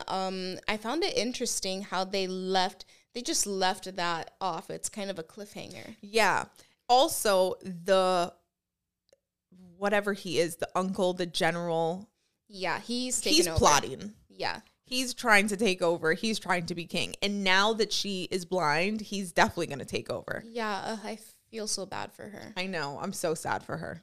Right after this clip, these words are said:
Speaker 1: Yeah.
Speaker 2: But I think, I think she'll be okay.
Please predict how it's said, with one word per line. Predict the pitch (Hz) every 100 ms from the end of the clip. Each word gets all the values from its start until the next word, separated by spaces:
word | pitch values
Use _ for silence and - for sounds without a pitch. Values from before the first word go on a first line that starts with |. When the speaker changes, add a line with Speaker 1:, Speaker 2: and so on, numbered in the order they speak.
| _
Speaker 1:
Yeah. | 226 214 - 220 220 208 _ _ _ _ _ _ _
Speaker 2:
But | 190 196 175 156 - _ _ _
I | 208
think, | 208 233 233 233 - _ _ _ _ _ _ _ _ _
I | 269
think | 277 330
she'll | - 349
be | 262 208
okay. | 185 - 180 160 185